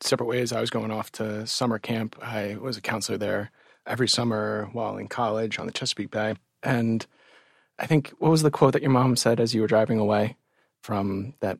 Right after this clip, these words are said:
I guess, that very, you know, after graduation, you were driving and you guys were,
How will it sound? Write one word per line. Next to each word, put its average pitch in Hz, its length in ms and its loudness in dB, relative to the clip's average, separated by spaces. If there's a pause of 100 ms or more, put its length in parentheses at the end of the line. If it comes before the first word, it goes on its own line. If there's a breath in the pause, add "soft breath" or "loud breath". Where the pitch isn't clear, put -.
I - 60 -4
guess, 98 200 -2
that 101 160 -4
very, 101 580 -4
you 113 100 0
know, - 260 -6
after - 220 -2
graduation, 92 560 -2
you 92 80 -8
were 90 60 -10
driving 92 480 -4
and 90 260 -10
you 95 60 -14
guys 87 260 -8
were, 90 400 -12